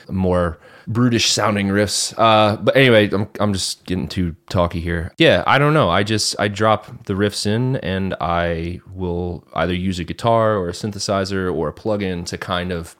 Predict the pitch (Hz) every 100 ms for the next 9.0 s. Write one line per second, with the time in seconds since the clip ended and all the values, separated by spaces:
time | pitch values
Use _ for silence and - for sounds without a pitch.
0 | _ - - - 101 - - 110 113 95
1 | - 131 139 110 95 95 95 98 104 98
2 | 107 98 95 95 90 87 87 90 98 90
3 | 82 - 95 98 90 - 85 - 101 90
4 | 82 - - - 104 98 98 - 104 87
5 | - 104 101 90 87 - 101 90 82 -
6 | 92 85 80 87 90 80 - - 98 85
7 | - 113 98 98 - 87 87 90 - 110
8 | 69 - 92 85 - - 98 95 87